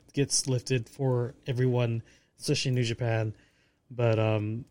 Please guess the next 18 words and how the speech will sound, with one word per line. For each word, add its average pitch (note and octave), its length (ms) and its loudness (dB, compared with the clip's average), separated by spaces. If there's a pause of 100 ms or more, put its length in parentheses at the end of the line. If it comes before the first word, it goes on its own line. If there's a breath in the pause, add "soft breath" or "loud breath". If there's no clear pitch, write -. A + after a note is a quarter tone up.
(140)
this D#3 540 8
will, C#3+ 440 4
will C3 120 -2
for B2+ 300 -4
sure C#3+ 420 6
be B2 240 4
the, B2 200 0 (180)
the C3 100 -4
titles C3+ 420 2
where A#2+ 400 2 (800)
they're D3 160 8
gonna E3 160 6
have D3 160 6
it B2+ 40 4
for C#3+ 140 2
a C3 60 6
while B2+ 420 2
until A#2+ 680 0